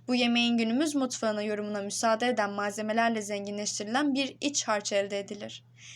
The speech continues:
İri boy ayvalar ortadan kesilip çanak yapılır ve bu iç harç ile doldurulur. Üzerine tereyağında çektirilmiş pekmez gezdirilerek fırında pişmeye alınır.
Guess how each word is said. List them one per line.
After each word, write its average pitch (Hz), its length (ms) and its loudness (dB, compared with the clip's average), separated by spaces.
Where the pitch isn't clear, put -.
İri 214 220 2
boy 214 180 6
ayvalar 208 360 4
ortadan 220 480 2
kesilip 269 360 -6
çanak 240 340 0
yapılır 202 440 -4
ve 202 140 0
bu 247 140 -2
iç 285 220 0
harç 269 220 0
ile 294 180 0
doldurulur. 220 680 -2
Üzerine 226 380 0
tereyağında 233 520 2
çektirilmiş 208 1000 -4
pekmez 233 460 2
gezdirilerek 233 640 -2
fırında 240 400 -2
pişmeye 220 420 0
alınır. 202 500 -8